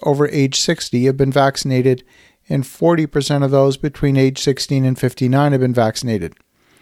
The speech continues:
Recent reports from earlier this week from Israel show that covid nineteen infection rates for those who have been vaccinated in Israel are as low as one in fifteen hundred.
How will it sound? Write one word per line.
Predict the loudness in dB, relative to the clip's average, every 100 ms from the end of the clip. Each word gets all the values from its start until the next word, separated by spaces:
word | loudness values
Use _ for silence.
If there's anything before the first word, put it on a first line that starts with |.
| _ _ _ _
Recent | 0 0 -2
reports | -2 -2 0 2 0
from | -4 -8
earlier | -2 2 2 2
this | 0 0
week | -2 -2
from | -2
Israel | 0 2 2 2 -2 _ -20 -12
show | -4 -2
that | -2
covid | 0 0 0
nineteen | 0 -2 -2 0
infection | -2 0 -2 -2 -2
rates | 0 0 -2
for | -4
those | 0 2 0
who | -2
have | -2 -2 -2
been | -2 0
vaccinated | 0 -2 -4 -2 0 -2
in | -2 0
Israel | 0 2 2 2 -2 _ _ _ -4
are | 0
as | 2 2
low | 2 4 4
as | 2 -2
one | -2 0 0 -2
in | -4 -6
fifteen | -2 -4 -2 -2
hundred. | 0 0 -2 -4